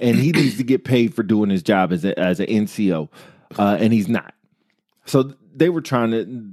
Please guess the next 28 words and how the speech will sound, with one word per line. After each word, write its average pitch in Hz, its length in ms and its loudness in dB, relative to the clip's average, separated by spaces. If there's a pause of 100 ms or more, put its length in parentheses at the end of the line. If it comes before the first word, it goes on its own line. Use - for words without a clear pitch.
(180)
the 107 160 0
text 123 300 -2
was 104 200 -4
trying 104 200 -8
to 90 60 -6
ask 95 260 -4
me, 104 80 -6
like, 90 140 -6
"What 120 140 -2
do 117 60 -2
you 104 80 -4
do?" 101 180 -4
I 107 100 -4
said, 185 180 -4
"Yo, 147 260 -2 (720)
put 294 160 2
him 359 160 0
in 120 80 -4
charge." - 640 -8 (320)
Like, 151 220 -2
give 240 220 2
him 202 240 0
something 156 380 -4
to 123 40 -2
be, 127 220 -2
nothing 220 400 0
that's 160 180 2
gonna 131 320 0